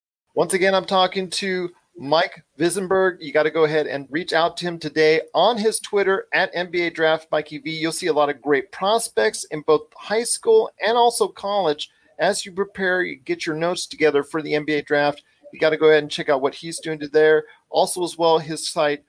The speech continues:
Prospective Insight, that he's a part of. You gotta go ahead and check that out as well. But at N B A Draft Mikey V on Twitter, follow him there because I am doing it right now as we speak.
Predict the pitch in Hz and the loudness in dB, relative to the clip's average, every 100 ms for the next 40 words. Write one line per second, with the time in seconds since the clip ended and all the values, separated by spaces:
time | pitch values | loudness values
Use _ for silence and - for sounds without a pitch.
0 | _ _ 180 165 - 165 - 160 - 156 | _ _ -4 -4 -4 -8 -6 -8 -6 -4
1 | 175 156 139 143 - 190 202 180 - 147 | -2 -2 -4 -10 -12 -10 -6 -8 -2 0
2 | 135 131 131 _ _ 143 156 139 147 143 | 0 -2 -6 _ _ 0 2 2 0 -2
3 | 135 156 - 131 131 131 131 - 139 135 | -4 -6 -2 -2 0 0 -2 -4 0 0
4 | 135 - - 156 185 - 165 175 165 160 | 0 -4 -4 -2 -2 -4 -10 -6 -4 -4
5 | 151 147 143 147 135 135 135 120 135 117 | 0 0 0 -4 -6 -6 -14 -12 -8 -6
6 | 117 - 135 131 135 - _ _ - 160 | -8 -8 -6 -4 -6 -8 _ _ 2 4
7 | 175 170 160 165 165 147 175 151 - _ | 4 2 2 2 2 -4 0 0 -2 _
8 | - 208 302 285 196 190 196 196 190 190 | -2 2 4 4 0 0 0 0 -2 -4
9 | - 143 180 226 185 208 220 170 156 - | -6 -2 0 0 -4 -2 2 2 2 0
10 | 147 151 151 147 - 208 185 131 | -2 -2 -8 -8 -8 -6 -6 -8